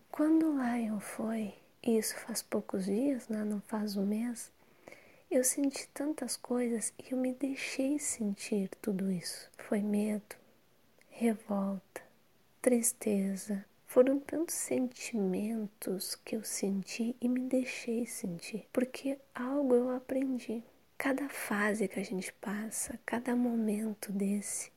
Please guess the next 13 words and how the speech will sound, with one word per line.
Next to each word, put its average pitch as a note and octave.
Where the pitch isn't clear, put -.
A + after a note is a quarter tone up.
é G#3
um A3
aprendizado. G3+
A A3+
gente B3
precisa B3+
encarar G#3
e A3
precisa C4+
viver, G#3
sim, B3+
a -
tristeza, G#3